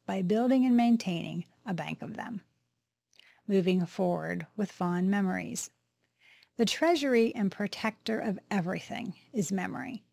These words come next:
As long as you remember, nothing is ever truly lost to you. Sometimes you won't understand the importance of a moment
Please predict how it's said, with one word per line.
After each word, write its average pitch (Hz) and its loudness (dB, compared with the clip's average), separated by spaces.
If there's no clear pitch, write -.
As 196 2
long 220 6
as 269 4
you 285 2
remember, 185 2
nothing 185 -2
is 202 -2
ever 185 -2
truly 202 0
lost - -4
to 208 -6
you. - -8
Sometimes 208 2
you 214 4
won't 208 4
understand 202 2
the 202 2
importance 285 0
of 269 0
a 277 2
moment 196 0